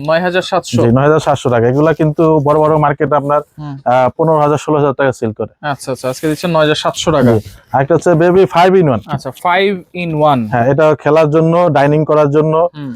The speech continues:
Speaker 2: এটা চাকা সিস্টেম।
Speaker 1: আচ্ছা, এটা হচ্ছে সিট মোড। আচ্ছা,
Speaker 2: হ্যাঁ।
Speaker 1: বসে থাকবে নাকি?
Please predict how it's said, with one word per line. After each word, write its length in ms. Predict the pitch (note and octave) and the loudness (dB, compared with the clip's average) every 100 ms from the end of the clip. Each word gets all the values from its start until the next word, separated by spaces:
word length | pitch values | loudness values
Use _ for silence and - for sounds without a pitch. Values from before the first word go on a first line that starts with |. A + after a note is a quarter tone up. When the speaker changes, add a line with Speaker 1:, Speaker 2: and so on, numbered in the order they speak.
| - | -10
Speaker 2:
এটা 200 | B2+ C#3 | -2 0
চাকা 340 | C3 E3 D#3 C3+ | 0 0 0 0
সিস্টেম। 300 | B2+ - G#2 - _ | 0 -2 -10 -12 _
Speaker 1:
আচ্ছা, 240 | C#3+ - | -10 -4
এটা 240 | C#3 E3 F#3+ | -2 0 -2
হচ্ছে 200 | F#3 G#3 | -2 -4
সিট 280 | - G#3+ G#3+ F#3+ | -2 -2 -2 0
মোড। 180 | F#3 F#3+ - - _ _ C#3+ | 0 0 -6 -20 _ _ -6
আচ্ছা, 160 | C3+ | 0
Speaker 2:
হ্যাঁ। 120 | C#3+ E3 | 2 0
Speaker 1:
বসে 180 | - | 0
থাকবে 260 | F3+ E3+ D3 | -2 0 0
নাকি? 300 | D3+ D#3 A#2+ | 0 0 -2